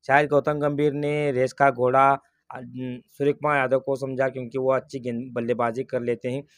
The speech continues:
लेकिन हार्दिक पांड्या as a all-rounder टीम में थे और उनकी भूमिका ज़्यादा बनती थी, लेकिन उन्हें प्रेफर ना कर कर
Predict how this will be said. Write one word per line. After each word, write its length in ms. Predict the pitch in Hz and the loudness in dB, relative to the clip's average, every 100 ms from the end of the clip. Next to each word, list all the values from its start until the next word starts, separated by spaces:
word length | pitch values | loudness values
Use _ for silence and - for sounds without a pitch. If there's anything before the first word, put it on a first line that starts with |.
| _ - | _ -12
लेकिन 200 | 135 160 | -8 -6
हार्दिक 380 | 127 131 127 143 | 0 0 0 -2
पांड्या 320 | 139 135 135 123 | -2 2 2 4
as 60 | |
a 80 | 123 | 4
all-rounder 480 | 127 120 123 123 131 | 6 6 2 2 0
टीम 260 | 135 131 | -2 -4
में 80 | 131 | -4
थे 120 | 127 | 0
और 200 | 131 127 | 0 0
उनकी 360 | 123 110 139 143 - _ _ | -2 -8 -8 -8 -10 _ _
भूमिका 420 | 113 120 117 135 | -6 -4 4 4
ज़्यादा 360 | 127 117 110 120 | 6 4 4 4
बनती 340 | 113 117 120 | 4 -2 -4
थी, 200 | 110 107 - _ - | -6 -10 -14 _ -8
लेकिन 220 | 131 151 | -6 -2
उन्हें 240 | 143 139 147 | -2 -2 -2
प्रेफर 360 | - 127 135 | 0 0 2
ना 200 | 131 127 | 2 2
कर 180 | 131 135 | 4 2
कर 260 | 117 139 | 4 2